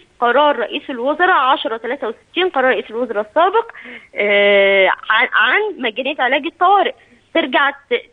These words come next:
تقدر ترجع وتشوف موقف نقابة الأطباء من قانون التأمين الصحي ودفاعها عن ضد خصخصة الخدمات ال-، الصحية. تقدر ترجع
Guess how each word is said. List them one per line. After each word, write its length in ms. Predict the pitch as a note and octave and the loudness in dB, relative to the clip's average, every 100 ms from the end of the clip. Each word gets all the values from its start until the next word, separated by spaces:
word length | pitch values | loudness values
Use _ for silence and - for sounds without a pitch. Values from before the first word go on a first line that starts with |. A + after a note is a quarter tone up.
| - | -2
تقدر 280 | C4 B3 A#3+ | 0 0 -2
ترجع 440 | - G#4+ F4 G4 | -2 -2 0 0
وتشوف 480 | D4 C4+ - F4+ A4+ - | 0 -6 -2 0 0 0
موقف 420 | D4+ G4 - - | 0 2 0 -10
نقابة 360 | A#3+ - D#4+ F#4 | -8 -4 -6 -6
الأطباء 500 | - - A3+ A3+ - | -12 -12 -4 0 0
من 120 | G#3 | -2
قانون 320 | G#3+ A#3+ C4+ D#4 | -8 -4 -2 -4
التأمين 440 | D#4+ - B3 D#4+ | -4 -4 -2 -2
الصحي 480 | E4+ G#4 G4+ - G3+ _ - _ | -2 -2 -2 -4 -14 _ -20 _
ودفاعها 520 | G#3 G#3 C4 F#4+ F4+ | -4 -2 0 2 2
عن 340 | D#4 B3+ D4 G4+ G4 F#4+ _ _ _ | 2 2 2 0 -4 -8 _ _ _
ضد 300 | D4+ A4+ C#4+ | -2 0 -2
خصخصة 380 | D4 A#3+ - F#4 - | -4 -2 -2 -2 -4
الخدمات 440 | - G#3+ A3+ D4+ G4+ - - | -20 -8 -2 -2 -2 -8 -10
ال-، 480 | G#3+ G#3+ A3 G#3+ A3+ | -8 -8 -6 -6 -4
الصحية. 580 | C4+ C4 A4 A4 C#4 - A#3+ - | -2 0 2 2 0 -6 -18 -4
تقدر 280 | A#3 G#3+ A#3 | -2 0 -2
ترجع 540 | - G4+ A4 D#4 G#4 | 0 0 2 2 0